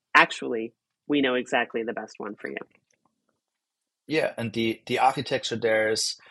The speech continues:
Speaker 2: what we're doing is we're going in and taking open source data sets from the various benchmarks that you saw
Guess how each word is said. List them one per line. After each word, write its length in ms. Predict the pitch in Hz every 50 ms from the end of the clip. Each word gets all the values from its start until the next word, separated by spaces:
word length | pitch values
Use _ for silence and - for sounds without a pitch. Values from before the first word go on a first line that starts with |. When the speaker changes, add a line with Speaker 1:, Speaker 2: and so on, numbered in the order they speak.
| - _ _ _ _ _
Speaker 2:
what 140 | - 127 131
we're 100 | 147 160
doing 340 | 135 117 131 127 127 123 123
is 240 | 117 113 - - -
we're 100 | 120 117
going 400 | 117 123 117 117 120 120 117 117
in 260 | - 117 117 113 113
and 160 | 110 107 107
taking 300 | - - 135 - 123 117 -
open 240 | 120 139 - 156
source 280 | - - 151 131 - -
data 260 | - 110 107 104 110
sets 280 | - - 107 101 - -
from 260 | - 123 113 113 117
the 100 | 110 110
various 460 | 104 117 113 113 117 113 110 107 -
benchmarks 640 | - - 123 123 120 - - 120 113 110 110 - -
that 180 | 120 110 - 117
you 60 | 127
saw 400 | - - - 123 117 113 113